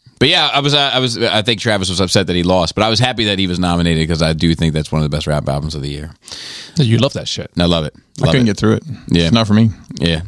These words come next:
Speaker 1: It's, uh, it's a fucking journey, man. It's a fucking journey. Um, anyway, and then what the fuck else? See, Killer Mike's album I thought was fine. Like,
Speaker 3: Yeah.
Speaker 1: I, I, I think in comparison to, like, the stuff he does with Run the Jewels,
Speaker 3: Mm-hmm.
Speaker 1: it was far less interesting
Speaker 3: Hmm.
Speaker 1: than, like, it was just, like,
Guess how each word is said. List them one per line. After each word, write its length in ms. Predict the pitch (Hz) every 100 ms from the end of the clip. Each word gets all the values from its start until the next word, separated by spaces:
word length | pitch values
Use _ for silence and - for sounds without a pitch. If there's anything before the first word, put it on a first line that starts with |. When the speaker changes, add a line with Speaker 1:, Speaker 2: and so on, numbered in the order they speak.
| -
Speaker 1:
It's, 260 | - 90 -
uh, 440 | 90 85 85 82 -
it's 140 | 87 92
a 60 |
fucking 260 | 78 87 85
journey, 260 | 90 85
man. 220 | 80 80 87 -
It's 140 | 80
a 60 | 85
fucking 260 | 92 85 85
journey. 340 | 85 80 78 - - - -
Um, 460 | 92 90 85 80 87 _ _ 143
anyway, 360 | 156 127 98 -
and 200 | 107 117
then 840 | 120 120 117 113 113 110 107 110 -
what 140 | 87
the 60 | 87
fuck 220 | - -
else? 340 | 55 55 - -
See, 140 | - -
Killer 180 | 175 143
Mike's 200 | 135 131
album 200 | 101 92
I 40 |
thought 200 | 87 104
was 220 | 87 - - _ _ -
fine. 240 | 87 87 82 _ _ - - -
Like, 100 | 107
Speaker 3:
Yeah. 180 | 113 117 123
Speaker 1:
I, 60 |
I, 40 | 120 -
I 80 | 131
think 200 | 147 135
in 200 | - 120
comparison 540 | 113 - 117 117 120
to, 40 | 110
like, 160 | 104
the 60 | 95
stuff 220 | - 110
he 80 | 110
does 180 | 98 104
with 120 | 80
Run 180 | 98 98
the 80 | 87
Jewels, 480 | 101 113 120 127
Speaker 3:
Mm-hmm. 340 | 135 135 147 156
Speaker 1:
it 60 |
was 120 | 87 -
far 300 | - 101 82
less 180 | 78
interesting 560 | 82 - - - 73 73 _ -
Speaker 3:
Hmm. 160 | 127 110 - -
Speaker 1:
than, 240 | - 90
like, 180 | 82 64
it 60 | 95
was 120 | 90
just, 180 | 98 -
like, 280 | 92 85